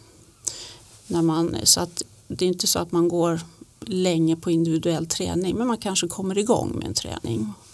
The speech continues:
Eh, vi försöker också jobba allt mer tillsammans, eh, psykolog och sjukgymnast till exempel, för att samarbeta kring, eh, ja,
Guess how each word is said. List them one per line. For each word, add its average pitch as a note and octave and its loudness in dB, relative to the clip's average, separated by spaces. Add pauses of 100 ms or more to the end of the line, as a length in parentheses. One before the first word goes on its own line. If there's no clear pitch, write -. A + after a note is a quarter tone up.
(1160)
Eh, G3 4
vi A#3 4
försöker A#3 4
också G#3 2
jobba F#3+ 2 (680)
allt F#3 0
mer F#3+ 2
tillsammans, G#3+ 8
eh, F#3 0
psykolog E3 4
och E3 -2
sjukgymnast - 2
till - -2
exempel, - 2
för - -4
att E3 2
samarbeta F3+ 2
kring, E3+ -2 (440)
eh, - -8 (380)
ja, F3+ -6